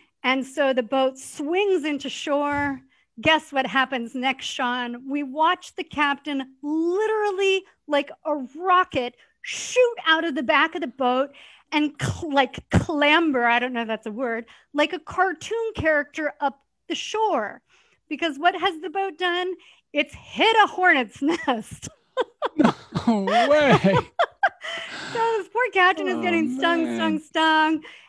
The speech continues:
Speaker 1: and makes it to shore, gets rid of, I can't remember if they're actually bees or hornets,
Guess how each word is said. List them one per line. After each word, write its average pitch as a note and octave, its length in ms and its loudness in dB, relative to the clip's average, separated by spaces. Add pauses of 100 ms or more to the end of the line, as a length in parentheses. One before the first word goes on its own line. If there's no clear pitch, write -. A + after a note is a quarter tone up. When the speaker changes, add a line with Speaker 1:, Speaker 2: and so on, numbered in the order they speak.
Speaker 1:
and D4+ 500 4
makes D#4 220 -2
it - 80 -20
to D#4 80 -10
shore, D4 580 0
gets C#4 320 -6
rid D4 100 -4
of, C4+ 140 -6
I B3+ 140 -6
can't C#4 200 -6
remember B3 240 -6
if A3+ 60 -14
they're A#3+ 100 -6
actually A#3 340 -6
bees A#3+ 300 -8
or B3 80 -8
hornets, A3+ 540 -10